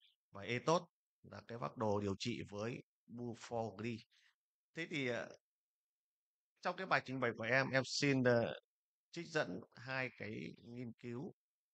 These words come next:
mà sử dụng, ờ, cái phác đồ bộ ba, à, Bucrifor, đây em viết tắt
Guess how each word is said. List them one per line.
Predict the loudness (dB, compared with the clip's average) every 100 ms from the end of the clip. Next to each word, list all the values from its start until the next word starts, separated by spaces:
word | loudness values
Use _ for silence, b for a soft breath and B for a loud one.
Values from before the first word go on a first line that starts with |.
| _ _
mà | -6 -2 0 0 -4 -6
sử | -4 -4
dụng, | -2 -6 -8 -16
ờ, | -14 -14 -16 -20 _ _ _ _ _ _ _ -20
cái | -8
phác | -8 -2
đồ | 0 0
bộ | -2 2
ba, | 4 4 0 -6 -12
à, | -12 -12 -12
Bucrifor, | -12 -12 -10 -10 -8 2 4 2 -2
đây | -8 -6
em | -6
viết | -6
tắt | -6